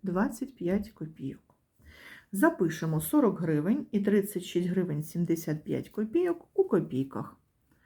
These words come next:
Сорок гривень дорівнює чотири тисячі копійок.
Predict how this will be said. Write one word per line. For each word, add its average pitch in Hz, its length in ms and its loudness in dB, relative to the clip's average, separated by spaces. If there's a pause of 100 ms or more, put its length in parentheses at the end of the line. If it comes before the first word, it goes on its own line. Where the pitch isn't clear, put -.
(1800)
Сорок 233 600 4
гривень 165 760 2 (720)
дорівнює 208 920 4 (1800)
чотири 190 680 2
тисячі 247 960 -6 (240)
копійок. 139 880 -4